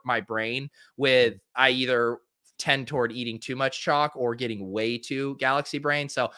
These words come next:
Speaker 1: I don't know. I always think having more, uh, options is better. It's more chances for the field to make mistakes and more chances to, you know, get unique in spots. So I, I enjoy the slow drip of a four gamer.
Speaker 2: Okay.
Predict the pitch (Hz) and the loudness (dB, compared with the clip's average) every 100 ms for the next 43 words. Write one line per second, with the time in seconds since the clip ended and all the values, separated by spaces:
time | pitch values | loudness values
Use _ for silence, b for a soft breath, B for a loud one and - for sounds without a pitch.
0 | B 190 139 123 123 160 202 202 - 170 | B 6 6 2 6 8 8 4 -2 -2
1 | 151 151 127 113 110 127 127 135 _ _ | 0 0 0 -2 0 2 0 -2 _ _
2 | _ - 127 110 - 123 127 160 156 135 | _ 0 4 4 2 0 0 -2 -4 -6
3 | - 120 135 123 - 113 120 123 - 117 | -2 0 2 0 -2 -4 -2 -2 -4 -6
4 | 113 113 - 107 - 113 120 123 120 b | -6 -10 -10 -10 -6 -2 0 -2 -8 b
5 | b - 131 120 110 104 107 120 - 110 | b -6 -2 -2 -2 -6 -4 -4 -4 -8
6 | - 127 131 131 - 117 117 117 - 117 | -4 0 2 0 -4 -6 -4 -4 -4 -6
7 | 113 - 110 101 - 110 104 101 - _ | -6 -4 -6 -6 -6 -6 -4 -6 -12 _
8 | - 135 104 127 123 113 107 113 127 131 | -8 -6 -2 0 0 -4 -4 -6 -6 -8
9 | - 139 135 - 127 110 131 147 214 233 | 0 2 2 2 2 2 4 6 6 6
10 | 185 139 135 120 117 - 117 104 110 104 | 2 0 0 0 -6 -2 -2 0 -2 -4
11 | 104 98 - 98 95 101 110 - _ _ | -6 -8 -6 -6 -4 -6 -6 -10 _ _
12 | _ _ 180 143 135 | _ _ 2 4 -2